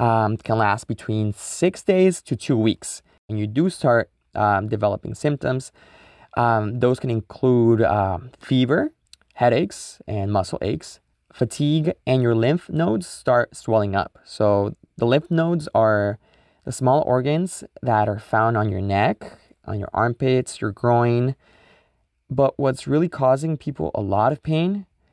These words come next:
are the rashes and sores that show up on your face, your hands, your chests, all over your skin, even inside your mouth, your genital and anus area. And these sores are extremely painful. The illness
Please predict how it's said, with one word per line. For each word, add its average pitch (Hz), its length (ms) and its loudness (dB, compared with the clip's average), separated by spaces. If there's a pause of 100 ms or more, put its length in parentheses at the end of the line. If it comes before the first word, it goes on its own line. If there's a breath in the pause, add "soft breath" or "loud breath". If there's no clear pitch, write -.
(420)
are 113 400 2
the 120 120 0
rashes - 800 -2
and 123 160 -8
sores 110 520 -2
that 104 160 -6
show 113 260 0
up 107 160 0
on 101 120 -2
your 101 100 -10
face, - 640 -8 (100)
your 110 140 -8
hands, 123 640 0
your 104 80 -2
chests, - 800 -2 (280)
all 135 160 4
over 160 120 4
your 143 120 2
skin, 110 440 -4 (160)
even 147 260 2
inside 127 260 0
your 104 100 0
mouth, 113 520 2 (720 soft breath)
your 127 160 2
genital 127 560 2
and 107 220 -2 (140)
anus 117 360 -2
area. 127 320 0 (720)
And 113 200 -2
these 156 200 0
sores 143 380 0
are 117 180 -2
extremely 127 1040 0
painful. - 580 -8 (340)
The 117 80 -2
illness 123 440 2